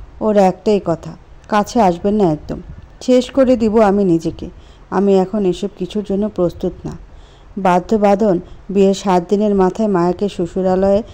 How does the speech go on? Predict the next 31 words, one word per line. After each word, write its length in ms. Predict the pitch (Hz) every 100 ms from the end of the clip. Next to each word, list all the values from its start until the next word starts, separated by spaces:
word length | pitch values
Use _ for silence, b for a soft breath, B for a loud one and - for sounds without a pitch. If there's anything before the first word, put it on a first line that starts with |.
| B B B -
মায়ের 280 | 170 175 175
বাবার 280 | 165 175
বাড়িতে 360 | 170 175 180 202
রেখে 320 | 175 156 160
আসে। 260 | 151 - - - - - - - - - - - - -
সেই 300 | - 254 254
থেকে 280 | 254 262 269
মায়া 280 | 247 233 240
নিজের 300 | 208 196 202
ইচ্ছে 260 | 190 -
মতোই 320 | 202 170 202 190
চলত। 400 | 170 160 - 175 - - b b b
মন 260 | 196 190 196
চাইলে 240 | 220 226
শ্বশুর 360 | 214 190 175 208
শাশুড়িকে 600 | - 185 180 214 208 226
কল 280 | 202 180 180
দিত, 300 | 202 214 247 B B B -
মন 180 | 233 240
না 200 | 220 208
চাইলে 300 | 247 254 262
দিত 240 | 185 170
না। 160 | 156 151 - b b b
কখনো 420 | 240 240 285 277
কখনো 380 | 277 277 277 277
নিজ 280 | 262 240 220
ইচ্ছেতেই 520 | 202 - 262 - 196
সুদূর 400 | - 220 208 233
নরসিংদী 480 | 214 175 - 220 233
থেকে 320 | 240 247 269
ঢাকায় 460 | 208 185 - 202